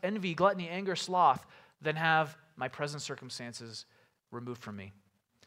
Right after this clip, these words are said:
Unbelievers love darkness. They can't pray that prayer. To ask God to send forth their light would show the silt that's been stirred up in their glass through trial. We use that image in Job.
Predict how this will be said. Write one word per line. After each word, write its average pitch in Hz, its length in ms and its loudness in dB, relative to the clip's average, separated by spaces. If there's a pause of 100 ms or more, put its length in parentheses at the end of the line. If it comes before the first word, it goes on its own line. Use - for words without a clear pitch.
(540)
Unbelievers 170 640 4
love 131 260 0
darkness. 147 360 0
They 143 100 -6
can't 160 240 -8
pray 170 220 -4
that 135 180 -2
prayer. 110 300 -10 (600)
To - 120 -6
ask 180 300 8
God 180 280 10
to 170 60 -2
send 185 260 -2
forth 202 220 6
their 190 160 8
light 180 340 6 (640)
would 185 180 0
show 208 560 4 (840)
the 165 120 -2
silt - 500 0
that's 151 160 -6
been 160 80 -8
stirred 160 280 -2
up 165 120 0
in 160 60 -8
their 151 100 -2
glass 143 360 0
through 135 120 -12
trial. 131 320 -2
We 113 120 -12
use 123 160 -12
that 117 120 -4
image 127 260 -10
in 123 80 -12
Job. 113 360 -8